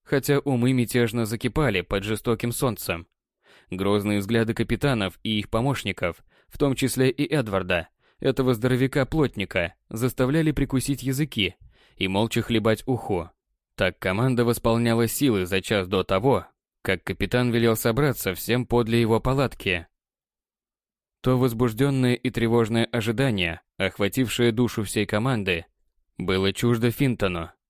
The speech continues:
как будто он уже видел контуры и навсегда запомнил эту терра инкогнито.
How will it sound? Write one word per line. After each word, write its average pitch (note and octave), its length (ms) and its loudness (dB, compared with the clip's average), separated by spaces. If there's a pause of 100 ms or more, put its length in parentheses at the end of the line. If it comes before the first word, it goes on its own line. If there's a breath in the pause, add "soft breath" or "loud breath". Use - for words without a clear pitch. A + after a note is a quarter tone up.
(120)
как B2+ 180 -2
будто C#3 340 0
он C3 220 0
уже B2 200 2
видел A#2 340 0
контуры B2 500 0
и B2 140 -2
навсегда A2+ 460 -2
запомнил A2 640 0
эту G#2 420 0 (200)
терра A#2 280 2
инкогнито. G2+ 880 -4